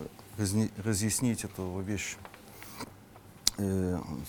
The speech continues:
во-первых, о чем мы говорили? Мы говорили о том, что <clears throat> Рамбам, он делит, э, мышление, э, на две категории. Да,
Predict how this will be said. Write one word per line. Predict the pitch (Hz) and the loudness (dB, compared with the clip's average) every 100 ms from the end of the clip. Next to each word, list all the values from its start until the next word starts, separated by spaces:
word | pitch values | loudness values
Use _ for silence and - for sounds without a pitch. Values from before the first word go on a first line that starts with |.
| - - - - | -10 -14 -18 -6
во-первых, | 101 95 113 101 | -4 0 2 2
о | 113 | 2
чем | - 127 | 6 8
мы | 120 | 8
говорили? | 117 113 117 113 98 82 - - - - - - - - - - - | 8 8 8 6 4 0 -6 -16 -18 -18 -16 -14 -14 -14 -14 -14 -4
Мы | 110 | 4
говорили | 110 117 113 | 8 10 10
о | 113 | 10
том, | 127 123 | 8 8
что | 120 - 113 110 107 104 104 104 - - - - - | 6 4 6 8 8 8 8 4 2 -10 -20 -14 4
<clears throat> | 135 123 - - - - - - - - - - | 8 8 6 -8 -16 -16 -18 -18 -18 -16 -8 2
Рамбам, | 110 117 120 107 107 | 10 12 12 10 10
он | 107 | 8
делит, | 98 120 110 98 | 8 8 8 4
э, | 101 101 92 92 90 87 87 - | 4 6 6 6 6 2 0 -2
мышление, | 104 101 - 131 123 113 104 95 90 - - - - - - - - - - - | 2 4 6 8 8 8 4 2 -2 -10 -18 -18 -18 -16 -16 -16 -16 -16 -12 -2
э, | 95 95 | 2 4
на | 92 101 | 6 6
две | 95 98 110 107 101 95 87 - | 6 8 10 10 8 6 2 -2
категории. | - - 98 120 135 131 123 117 - | -2 2 4 6 8 8 4 2 -4
Да, | - 95 | -8 -4